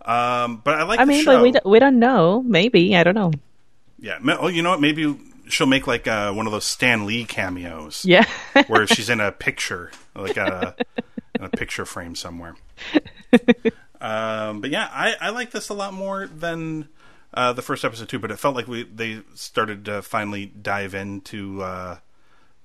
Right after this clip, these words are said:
Speaker 1: the, the mystery. This kinda has, like, a bit of, like, a mystery, uh, vibe to it.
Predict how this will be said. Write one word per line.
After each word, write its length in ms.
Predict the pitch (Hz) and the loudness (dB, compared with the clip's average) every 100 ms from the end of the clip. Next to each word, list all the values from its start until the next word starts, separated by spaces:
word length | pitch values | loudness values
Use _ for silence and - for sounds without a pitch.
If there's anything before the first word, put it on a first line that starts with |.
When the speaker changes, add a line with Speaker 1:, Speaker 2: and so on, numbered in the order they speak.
| - | -10
Speaker 1:
the, 420 | 98 92 90 87 | -8 -6 -8 -10
the 80 | - | -10
mystery. 300 | 95 113 165 | -10 -8 -6
This 180 | 131 143 | -6 -8
kinda 240 | - 254 | -4 -4
has, 180 | 208 202 | -2 -6
like, 100 | 170 | -8
a 40 | 160 | -6
bit 140 | 123 | -6
of, 80 | 131 | -4
like, 160 | 131 127 | -4 -4
a 60 | |
mystery, 840 | 98 113 - - 107 101 92 90 - _ _ _ _ _ _ - | -8 -8 -8 -8 -8 -8 -10 -14 -16 _ _ _ _ _ _ -12
uh, 340 | 98 95 92 | -8 -8 -8
vibe 600 | 92 87 95 101 95 90 - | -10 -10 -4 -2 -2 -6 -12
to 220 | - 92 | -10 -10
it. 320 | 90 - - | -10 -14 -20